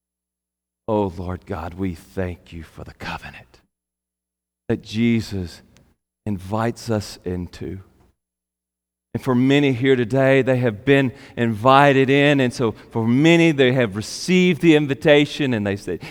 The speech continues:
"Yes, Lord, I want to covenant with you, with you. I want to be with you and commit to you." Receiving all that you have committed and promised. And so, Lord, for us, as we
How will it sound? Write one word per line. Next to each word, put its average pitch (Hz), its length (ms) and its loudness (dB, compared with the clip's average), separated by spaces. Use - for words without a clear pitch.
"Yes, 170 720 4
Lord, 110 220 2
I 107 60 2
want 135 260 -2
to 120 80 -10
covenant 156 580 4
with - 220 -14
you, 110 260 -6
with 135 320 -4
you. 113 140 0
I - 40 2
want 113 140 -4
to 107 60 -6
be 202 420 2
with 185 300 -8
you 113 100 -4
and 107 160 -8
commit 147 580 -2
to 113 140 -12
you." 90 260 -14
Receiving 123 480 2
all 131 460 4
that 123 140 -2
you 117 280 -4
have 95 420 -2
committed 107 480 0
and 90 180 -4
promised. 92 720 -12
And 104 80 -8
so, 120 180 -2
Lord, 123 300 2
for 117 260 -4
us, 123 280 2
as 110 200 -6
we 127 240 0